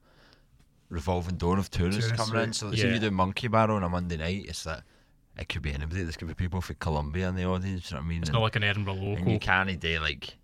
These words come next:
Speaker 1: you can't in Glasgow. You can't get away with, can't go to Edinburgh and start making references to, like, fucking E K shopping centre or something. Do you know what I mean? <laughs> To a
Speaker 2: Yeah.
Speaker 1: Colombian couple on a
Speaker 3: <laughs>
Speaker 1: Monday night. So, like, I, it's good, but 'cause it makes you try harder and kinda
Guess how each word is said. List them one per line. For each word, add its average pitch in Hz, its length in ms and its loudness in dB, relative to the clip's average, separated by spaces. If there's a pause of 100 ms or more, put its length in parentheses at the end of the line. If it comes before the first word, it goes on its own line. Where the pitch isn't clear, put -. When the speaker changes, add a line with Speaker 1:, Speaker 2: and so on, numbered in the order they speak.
(300)
Speaker 1:
you 92 100 -8
can't 117 200 4
in 110 100 2
Glasgow. 110 320 6
You 123 120 -2
can't 139 200 0
get 127 120 4
away 95 220 2
with, 98 260 0 (320)
can't 139 180 -2
go 117 140 2
to 95 80 6
Edinburgh 98 340 2
and 90 100 -2
start 80 220 -2
making 85 240 -4
references 85 440 -4
to, 80 80 -4
like, 78 140 -4
fucking 78 460 -8 (120)
E 87 120 -2
K 82 220 0
shopping 85 340 0
centre 104 280 4
or 107 140 2
something. 101 280 0
Do 95 80 2
you 85 60 8
know 87 40 6
what 87 40 6
I 90 40 8
mean? 90 140 6
<laughs> 110 40 -2 (680)
To 95 100 6
a 90 40 8
Speaker 2:
Yeah. 90 100 4
Speaker 1:
Colombian 98 560 6
couple 120 380 4 (360)
on 107 100 6
a 95 60 10
Speaker 3:
<laughs> - 60 10
Speaker 1:
Monday - 340 10
night. 107 340 8 (1300)
So, 113 200 4
like, 104 340 6 (300)
I, - 80 8
it's 139 220 6
good, 170 280 10
but 185 200 12
'cause 131 100 2
it 135 80 4
makes 143 220 0
you 139 60 -2
try 113 200 8
harder 98 360 6
and 92 300 -4
kinda 87 300 -4